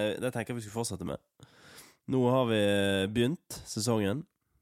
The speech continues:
Det er gøy å være i gang igjen. Vi skal, eh, fortsette med det vi har gjort som har, eh, engasjert, og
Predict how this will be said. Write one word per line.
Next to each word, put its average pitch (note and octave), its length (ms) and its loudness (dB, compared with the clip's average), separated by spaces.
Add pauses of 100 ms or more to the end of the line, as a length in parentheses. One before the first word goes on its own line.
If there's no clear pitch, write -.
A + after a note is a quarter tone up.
(180)
Det G#2+ 140 2
er F#2+ 720 2
gøy G#2 240 2
å F2+ 60 2
være E2+ 100 2
i G2+ 60 2
gang G#2 160 2
igjen. F2 180 -2
Vi B2 140 -2
skal, G2+ 320 0 (100)
eh, F2+ 220 0 (1080)
fortsette B2+ 320 0
med A2+ 140 2
det B2+ 80 4
vi A#2 100 6
har B2 160 6
gjort F#2 240 0
som G#2 160 0
har, G#2 320 2
eh, F#2 140 2
engasjert, G#2 640 0
og G#2+ 720 0